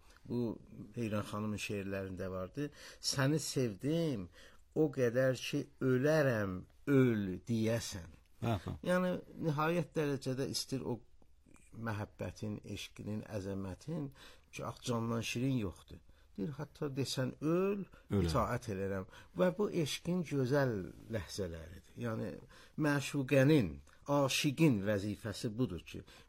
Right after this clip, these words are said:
Speaker 1: məşuq ona hər nə təklif eləsə, ona əməl eləyə, hətta öl. "Səni sevdim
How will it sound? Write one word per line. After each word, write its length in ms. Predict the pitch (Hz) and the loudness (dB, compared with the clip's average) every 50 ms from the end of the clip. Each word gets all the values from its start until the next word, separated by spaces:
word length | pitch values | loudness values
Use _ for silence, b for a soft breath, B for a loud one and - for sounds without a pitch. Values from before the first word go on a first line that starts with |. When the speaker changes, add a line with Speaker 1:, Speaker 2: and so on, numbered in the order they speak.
| B | B
Speaker 1:
məşuq 480 | - 113 110 110 107 - - 143 127 - - | -2 -2 -2 -2 -2 -4 -4 -6 -6 -6 -8
ona 240 | - - 104 104 101 | -8 -6 -4 -4 -4
hər 220 | 90 82 117 120 104 | -6 -6 -6 -6 -6
nə 120 | 95 87 92 | -6 -6 -8
təklif 460 | - - 104 - - - 101 101 - | -8 -8 -8 -8 -6 -8 -8 -8 -6
eləsə, 360 | 160 170 180 151 - - - - - B B B B | -6 -6 -6 -6 -10 -12 -14 -16 -16 B B B B
ona 260 | - 143 139 139 151 135 131 | -4 -2 0 0 0 0 -2
əməl 220 | 123 113 113 120 127 | -2 -2 -2 -2 -2
eləyə, 360 | 147 151 147 139 143 165 185 180 B B B B | -2 0 -2 -2 -2 -4 -4 -6 B B B B
hətta 380 | 151 143 - - - - 131 139 139 - - - | -6 -6 -6 -8 -10 -8 -8 -8 -10 -10 -6 -2
öl. 180 | 139 104 90 71 - - - - - - - - - b b b b b b b b b b | 0 0 0 -2 -6 -16 -20 -20 -20 -20 -20 -20 -20 b b b b b b b b b b
"Səni 400 | b - - 143 156 160 180 202 185 | b -10 -4 0 2 2 4 4 2
sevdim 680 | - - - 156 147 123 113 110 - 151 190 208 190 | 2 0 2 2 2 2 2 0 2 4 4 6 4